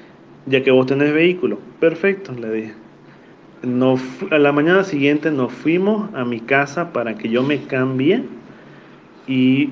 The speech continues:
y de ahí poder ir a, a la licencia de conducir, y de ahí yo me puedo ir a la universidad. Eh, yo llego a, llego a la casa, estaba toda abierta, y lo gracioso es que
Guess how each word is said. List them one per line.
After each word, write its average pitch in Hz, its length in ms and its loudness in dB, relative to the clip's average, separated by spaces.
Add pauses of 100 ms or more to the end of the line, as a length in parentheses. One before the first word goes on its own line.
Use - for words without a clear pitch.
y 135 180 0
de 123 120 2
ahí 143 460 0 (160)
poder 127 360 4
ir 143 180 4
a, 127 260 2
a 120 40 0
la 113 120 -2
licencia 127 380 -6
de 135 40 -12
conducir, 139 560 0 (300)
y 143 120 0
de 127 80 4
ahí 131 120 4
yo 143 100 4
me 139 100 0
puedo 131 220 4
ir 127 120 6
a 127 40 4
la 127 80 0
universidad. 147 480 2 (1700)
Eh, 110 480 -8 (1000)
yo 185 120 6
llego 208 380 4
a, - 360 -2
llego 156 240 4
a 175 60 2
la 147 140 0
casa, 156 500 -2
estaba 123 380 -2
toda 123 240 2
abierta, 127 600 0 (960)
y 127 380 2
lo 131 260 2
gracioso 139 540 2
es 160 100 0
que 160 420 0